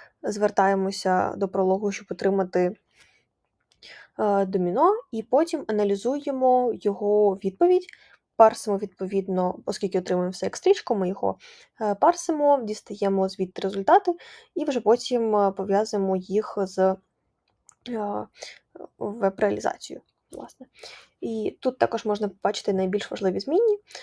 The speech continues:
Е, більшість, е, розробки складалася саме з таких, е, запитів та приймання відповідей.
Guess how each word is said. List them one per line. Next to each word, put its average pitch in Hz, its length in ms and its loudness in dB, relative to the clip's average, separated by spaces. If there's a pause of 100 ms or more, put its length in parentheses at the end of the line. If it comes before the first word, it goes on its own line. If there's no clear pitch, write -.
(300)
Е, 214 180 -4 (480)
більшість, 247 580 -4
е, 190 320 6 (320)
розробки 208 500 2
складалася 214 480 2
саме 208 240 2
з - 40 -8
таких, - 500 0
е, 185 180 6
запитів 185 640 0 (100)
та 185 280 2
приймання 185 460 -2
відповідей. - 520 -10